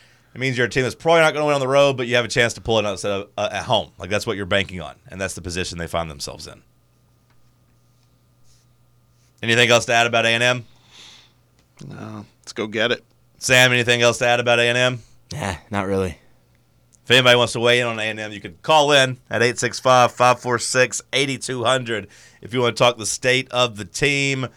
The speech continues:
Speaker 1: and the matchup against A and M tomorrow. We will put you on and let you talk. If not, we will move on from Tennessee A and M. You know what's at stake.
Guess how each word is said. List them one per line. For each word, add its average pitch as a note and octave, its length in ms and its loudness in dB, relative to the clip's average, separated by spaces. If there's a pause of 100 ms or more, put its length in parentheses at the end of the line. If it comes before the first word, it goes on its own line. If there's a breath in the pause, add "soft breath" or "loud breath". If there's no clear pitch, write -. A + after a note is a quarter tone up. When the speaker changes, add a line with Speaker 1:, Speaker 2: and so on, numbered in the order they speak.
(320 soft breath)
Speaker 1:
and G#2+ 320 -6
the G#2 60 -8
matchup A2+ 580 -2
against G#2 460 -8
A A2+ 160 -2
and G#2+ 100 -8
M G#2+ 160 -8
tomorrow. F#2 320 -10
We F#2 80 -10
will G2 180 -4
put F2+ 260 -10
you F2+ 120 -8
on F2 120 -4
and F2 80 -6
let E2 160 -8
you - 60 -16
talk. E2+ 280 -2
If F#2+ 100 -18
not, F#2 240 -4
we G2 80 -8
will F#2+ 80 -6
move F#2+ 240 -8
on F#2 400 0 (460 soft breath)
from G2 160 -10
Tennessee G#2 500 -6
A G2 160 -2
and F#2+ 80 -4
M. F#2 300 -4 (720)
You C3 100 -2
know C3 160 6
what's G#2+ 200 2
at - 100 -16
stake. - 520 -6